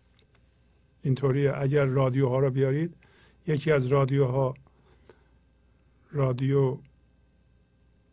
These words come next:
گنج حضوره، یعنی الان داره پخش می‌شه،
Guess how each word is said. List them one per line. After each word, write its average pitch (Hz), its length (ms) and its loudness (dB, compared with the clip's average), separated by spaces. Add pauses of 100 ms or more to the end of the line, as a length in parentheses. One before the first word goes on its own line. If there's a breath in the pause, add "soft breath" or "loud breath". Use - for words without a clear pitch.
(2000)
گنج 131 260 0
حضوره، 143 680 -2 (640)
یعنی 135 160 0
الان 127 220 0
داره 127 140 0
پخش 135 400 -6
می‌شه، 151 440 -2